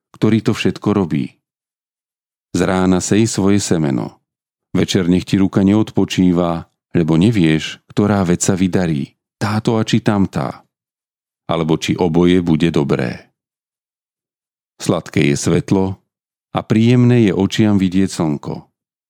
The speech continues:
Keby niekto žil aj mnoho rokov, nech sa zo všetkých raduje, ale nech pamätá na dni temnosti,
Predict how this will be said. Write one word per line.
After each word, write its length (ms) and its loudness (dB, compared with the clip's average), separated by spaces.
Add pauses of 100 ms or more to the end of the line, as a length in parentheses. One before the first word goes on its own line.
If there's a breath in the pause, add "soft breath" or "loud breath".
(1040)
Keby 240 0
niekto 320 2
žil 240 2
aj 80 2
mnoho 320 2
rokov, 380 0 (880)
nech 160 2
sa 80 0
zo 160 0
všetkých 480 0
raduje, 440 0 (680)
ale 160 -2
nech 240 -2
pamätá 560 0
na 160 2
dni 240 0
temnosti, 720 -2